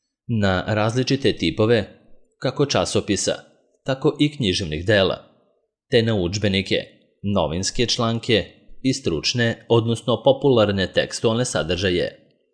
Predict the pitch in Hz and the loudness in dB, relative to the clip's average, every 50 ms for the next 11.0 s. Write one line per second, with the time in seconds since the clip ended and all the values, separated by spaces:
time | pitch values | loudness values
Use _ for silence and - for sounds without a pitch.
0 | _ _ _ _ _ _ _ _ _ _ _ _ _ _ _ _ _ _ _ _ | _ _ _ _ _ _ _ _ _ _ _ _ _ _ _ _ _ _ _ _
1 | _ _ _ _ _ _ _ - 107 - - 117 110 104 104 131 - - - 127 | _ _ _ _ _ _ _ -2 -2 0 4 4 4 4 4 2 -2 -2 0 0
2 | 117 107 - - 127 107 - 123 113 107 104 104 - - - - - - - - | -2 -2 0 -2 -4 -2 0 0 0 0 0 0 0 2 2 2 0 -2 -4 -2
3 | 113 110 107 - - - 82 101 113 123 117 110 107 107 - - 107 85 - - | -2 -2 -2 -2 -4 0 0 2 2 4 6 6 6 4 4 0 -2 -2 -2 -6
4 | - - _ _ _ _ _ _ _ _ _ _ _ _ _ _ _ _ _ _ | -16 -20 _ _ _ _ _ _ _ _ _ _ _ _ _ _ _ _ _ _
5 | _ _ _ _ _ _ _ _ _ _ 120 123 120 127 139 131 131 127 131 127 | _ _ _ _ _ _ _ _ _ _ 0 2 2 2 2 2 4 2 2 2
6 | 131 135 123 - - - 113 90 - - - - - - - - - - - 123 | 0 0 0 2 4 4 4 4 2 -2 -6 -6 -6 -6 -6 -8 -10 -2 0 2
7 | 117 104 104 - 127 131 135 143 135 120 113 104 101 - - - 117 - 95 82 | 2 2 2 2 2 2 4 2 2 2 2 2 0 0 0 0 0 0 0 -2
8 | 78 - - 101 - - 92 87 - - 95 92 87 85 85 90 90 85 - - | -2 -2 -4 -4 -6 -4 -4 -4 -2 -2 0 2 2 2 2 2 2 0 -2 -4
9 | - _ _ _ _ _ - - - 104 - - 95 85 78 78 - - 104 95 | -10 _ _ _ _ _ -12 -2 -2 -2 -2 -2 -4 -4 -4 -4 -4 -4 -2 0
10 | 98 95 95 90 113 110 127 127 135 131 117 101 95 101 107 - - - 78 | 2 2 2 2 0 0 0 0 2 2 2 2 2 2 0 0 -2 -4 -6